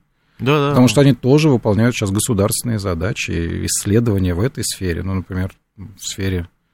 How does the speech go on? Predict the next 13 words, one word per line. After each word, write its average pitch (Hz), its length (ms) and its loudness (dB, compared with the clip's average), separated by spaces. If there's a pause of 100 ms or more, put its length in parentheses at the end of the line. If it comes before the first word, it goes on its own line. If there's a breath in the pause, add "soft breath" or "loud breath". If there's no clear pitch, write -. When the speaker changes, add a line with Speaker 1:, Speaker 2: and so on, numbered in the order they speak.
(180)
Speaker 2:
квантовых 92 480 0
технологий. 101 640 -2
Все 113 160 -4
говорят, 107 200 -6
говорят, 139 300 -6
высшая 117 240 0
школа 113 300 -2
экономики, 165 420 0
значит, 98 260 -8
у 107 40 -4
вас 117 180 -2
экономические 101 640 -6
исследования. 95 600 -10